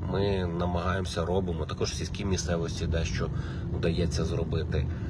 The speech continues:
Ну, але не все відразу, і хотілося б більше. Ну, але працюємо,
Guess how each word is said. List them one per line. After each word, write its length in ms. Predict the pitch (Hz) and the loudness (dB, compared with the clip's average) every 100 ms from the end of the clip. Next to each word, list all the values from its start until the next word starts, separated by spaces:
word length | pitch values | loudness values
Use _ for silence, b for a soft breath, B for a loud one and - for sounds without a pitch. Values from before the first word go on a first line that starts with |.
| B - - 85 87 | B -2 0 0 2
Ну, 60 | |
але 280 | 110 110 95 | 2 4 4
не 140 | 90 90 | 2 0
все 220 | 85 90 | 2 2
відразу, 500 | 87 85 87 92 78 | 2 2 2 2 0
і 380 | 78 76 87 - - | -2 -2 -2 -2 -2
хотілося 400 | 95 90 95 87 | 0 2 2 2
б 100 | 82 | 0
більше. 480 | 78 80 - 78 82 | 0 -2 0 0 0
Ну, 400 | 85 87 - 87 | 0 0 0 2
але 280 | 85 80 85 | 2 2 2
працюємо, 720 | - 90 85 104 104 92 87 | 2 2 2 4 4 4 4